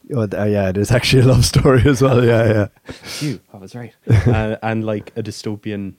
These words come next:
Speaker 2: Like, do you see it as dystopian? It is. Like,
Speaker 1: Yeah, yeah, I think it's dystopian, but I wanna, I wanna add, and this might become, like, a,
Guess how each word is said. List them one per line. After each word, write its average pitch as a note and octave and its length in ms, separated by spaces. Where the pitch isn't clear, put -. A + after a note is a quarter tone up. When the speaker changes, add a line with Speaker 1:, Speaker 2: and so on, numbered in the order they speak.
Speaker 2:
Like, A#2 180
do C3 100
you B2 60
see C3 180
it C#3+ 80
as D3 140
dystopian? D3 600
It D3+ 80
is. - 1000
Like, - 100
Speaker 1:
Yeah, D#3 320
yeah, C#3 200
I C3 80
think D#3+ 220
it's D3+ 160
dystopian, C3 480
but A2 100
I A2+ 40
wanna, C3+ 300
I G#2+ 80
wanna A2+ 340
add, G#2 380
and F#2 340
this - 200
might G2+ 140
become, F#2+ 320
like, F2+ 160
a, F2 80